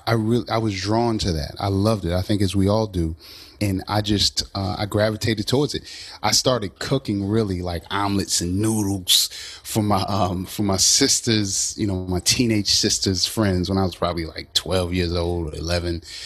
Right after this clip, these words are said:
So, I mean, it, it never hurts a little boy getting hugs for an egg sandwich from,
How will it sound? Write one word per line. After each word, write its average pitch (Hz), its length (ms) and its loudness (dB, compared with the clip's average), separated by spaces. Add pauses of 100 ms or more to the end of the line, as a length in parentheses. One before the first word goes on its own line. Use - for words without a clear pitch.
(320)
So, 101 380 0 (160)
I 98 60 -8
mean, 90 720 -4
it, 80 80 -8
it 80 160 -6
never 104 340 2
hurts 98 460 0
a 101 60 2
little 98 320 4
boy 90 560 2 (480)
getting 95 260 0
hugs 92 500 0
for 85 220 0
an 67 60 0
egg 95 200 0
sandwich 95 460 2
from, 85 360 -2